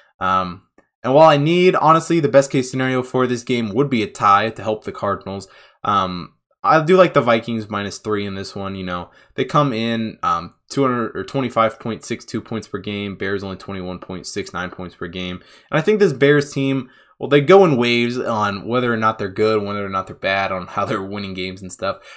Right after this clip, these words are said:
I really just don't think they're a good team. Um, and I expect them to now come nowhere close in this one. Um, you know, they really just haven't moved the ball too well. You know, only three hundred nineteen point nine three yards a game compared to the Vikings,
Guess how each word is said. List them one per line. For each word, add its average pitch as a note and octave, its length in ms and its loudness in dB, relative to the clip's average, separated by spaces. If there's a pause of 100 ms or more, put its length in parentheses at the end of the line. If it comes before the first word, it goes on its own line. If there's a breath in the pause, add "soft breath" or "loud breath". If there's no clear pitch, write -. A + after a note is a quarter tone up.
(120 loud breath)
I - 60 2
really D3+ 240 4
just A2+ 200 -6
don't G2+ 280 -4
think G2+ 160 -8
they're G2 140 -4
a F#2 60 -8
good F#2+ 220 -10
team. G2 380 -10 (260)
Um, F#2 300 -4
and G2+ 80 -2
I G2+ 80 0
expect F2+ 340 -12
them F2+ 260 -10
to F2 380 -8
now A2+ 400 0
come C3+ 320 -2
nowhere A2 240 -2
close F2+ 380 -10
in F2 40 -12
this F2 200 -14
one. F2+ 240 -12 (400 soft breath)
Um, F#2 240 -4
you G2+ 80 -6
know, F#2 280 -6
they G#2+ 220 0
really D3+ 360 0
just B2+ 120 -4
haven't A#2 240 0
moved A2 200 -4
the G2+ 60 -10
ball G2 360 -2
too G#2 200 -10
well. F#2+ 200 -4
You F#2+ 80 -4
know, F#2+ 80 -8
only G#2 140 -8
three G#2+ 160 -6
hundred G2 160 -8
nineteen F#2 340 -10
point F2+ 220 -12
nine F2+ 180 -10
three F2+ 160 -8
yards F2+ 240 -8
a - 20 -12
game A2 400 -6
compared G2+ 280 -8
to G2 60 -16
the F#2+ 60 -10
Vikings, F#2+ 540 -8